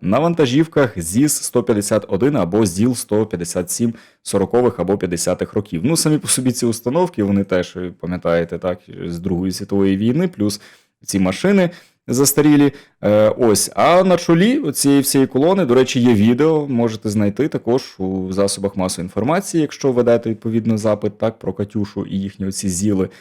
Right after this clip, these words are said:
або «зіси», або можете також знайти у соціальних мережах. Це прекрасне відео, тому що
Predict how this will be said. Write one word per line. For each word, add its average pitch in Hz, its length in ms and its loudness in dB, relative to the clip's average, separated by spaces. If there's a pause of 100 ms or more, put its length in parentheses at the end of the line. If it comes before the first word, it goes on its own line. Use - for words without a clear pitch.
(300)
або 92 220 -2
«зіси», 98 460 0 (360)
або 104 360 0
можете 160 340 0
також 127 240 -2
знайти 117 220 0
у 120 80 0
соціальних 110 480 -2
мережах. 120 460 0
Це - 140 -8
прекрасне 107 520 0
відео, 139 320 2
тому 110 240 -2
що 113 280 0